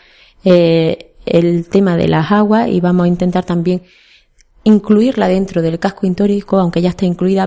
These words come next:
pero también hacerla de adoquín para que todo el casco histórico, cuando vayamos modificándolo, se quede adoquinado. Vamos a ejecutar también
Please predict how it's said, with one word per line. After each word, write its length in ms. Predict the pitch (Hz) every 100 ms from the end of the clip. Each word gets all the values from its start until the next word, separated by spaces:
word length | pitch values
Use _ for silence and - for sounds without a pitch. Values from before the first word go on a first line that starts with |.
| -
pero 280 | 226 262 240
también 400 | 185 180 185 185
hacerla 380 | 180 185 185 180
de 60 |
adoquín 640 | 175 170 175 190 185 - _
para 240 | - 165 165
que 220 | 165 165
todo 320 | - 214 196
el 80 | 185
casco 160 | 185 -
histórico, 460 | - 202 190 175
cuando 260 | 170 170 165
vayamos 460 | 160 180 185 185 - -
modificándolo, 800 | 185 185 180 185 180 185 190 185
se 200 | - 175
quede 200 | 180 170
adoquinado. 640 | 165 160 147 135 131 135 - - - - - _ - _ _ -
Vamos 360 | 180 185 180 175 _ _ - -
a 220 | - 165
ejecutar 560 | 165 180 170 175 185 185
también 460 | 170 170 196 214